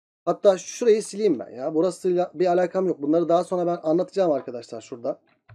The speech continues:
Şöyle şurayı bir silip bunun üstüne yazayım isterseniz. Siz de, e, boş bulduğunuz yere de yazabilirsiniz arkadaşlar.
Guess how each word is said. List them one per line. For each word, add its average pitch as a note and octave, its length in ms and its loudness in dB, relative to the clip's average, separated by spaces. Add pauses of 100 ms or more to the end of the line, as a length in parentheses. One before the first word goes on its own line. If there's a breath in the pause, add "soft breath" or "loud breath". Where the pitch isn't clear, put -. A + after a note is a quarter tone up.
(1200 soft breath)
Şöyle E3 220 -2
şurayı F3 300 2
bir E3+ 40 -6
silip F#3+ 300 -4
bunun F3 200 0
üstüne F3+ 340 -2 (100)
yazayım B2+ 320 -2
isterseniz. C3 520 -8
Siz E3+ 220 -6
de, F3 180 0 (180)
e, C3+ 380 -4
boş F3+ 220 -4
bulduğunuz C3+ 360 -2
yere E3+ 200 -2
de G3+ 60 2
yazabilirsiniz D#3 580 -2
arkadaşlar. A#2 500 -8